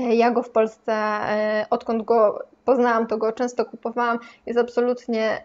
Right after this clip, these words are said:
przepyszny. Bardzo Wam go polecam. Jak tylko go znajdziecie, to od razu bierzcie bez zastanowienia. Nawet jeżeli nie lubicie, e, takiego klasycznego sera feta. Ja na przykład nie lubiłam, ale ta kokosowa feta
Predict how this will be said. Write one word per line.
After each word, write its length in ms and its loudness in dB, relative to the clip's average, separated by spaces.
przepyszny. 840 2
Bardzo 420 4
Wam 180 -2
go 100 0
polecam. 760 -2
Jak 140 -4
tylko 280 -2
go 120 4
znajdziecie, 480 -2
to 140 -2
od 100 -2
razu 240 -2
bierzcie 440 -4
bez 220 -6
zastanowienia. 640 -4
Nawet 440 6
jeżeli 360 2
nie 120 -2
lubicie, 480 -2
e, 580 0
takiego 680 -2
klasycznego 520 -4
sera 260 0
feta. 360 -2
Ja 120 -2
na 120 -4
przykład 300 -8
nie 80 -4
lubiłam, 500 0
ale 240 -2
ta 220 0
kokosowa 540 -4
feta 540 -6